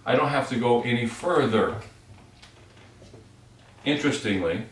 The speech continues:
if you think about this, if we keep count of how many times we've forgiven somebody so that we might know when we have done enough, we've forgiven enough, when we've done that, the reality is, is that we never truly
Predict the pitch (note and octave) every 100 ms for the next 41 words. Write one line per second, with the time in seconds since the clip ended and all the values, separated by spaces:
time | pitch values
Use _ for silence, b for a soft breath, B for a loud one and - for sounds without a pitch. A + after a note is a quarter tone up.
0 | - - - - - - - - G2 C3+
1 | - A2+ - - - G#3+ - - - -
2 | B B B B2 A#2+ D3 G#3 G#3 - E3+
3 | - - C#3+ B2+ - - - D3 D3+ C#3+
4 | B2+ - B2+ A#2+ A#2+ A2+ G#2+ F#2+ A2 C#3
5 | C#3 B2+ C3 A#2 A#2 A#2 A#2+ B B -
6 | C#3 B2 A2 C3 D3 C#3 B2+ A#2+ C3+ C#3
7 | B2+ B2 A#2 B2 A#2 G2+ B2 A#2+ A#2 G#2+
8 | F#2+ G#2 B2+ C#3+ - - B B A#2+ A2+
9 | G2+ F#2+ - C#3 D3 D3+ - B2+ B2 B2+
10 | - - - - - - - - B B
11 | C#3 D3+ C3 A#2+ A#2 E3+ E3+ D#3 D#3+ -
12 | - - - - G#2+ G#2+ B2 C3+ C3+ A#2
13 | A#2 A2 G2 G#2 F#2+ G2+ G2+ A2+ G2 -
14 | - - C#3 A#2+ A2+ A2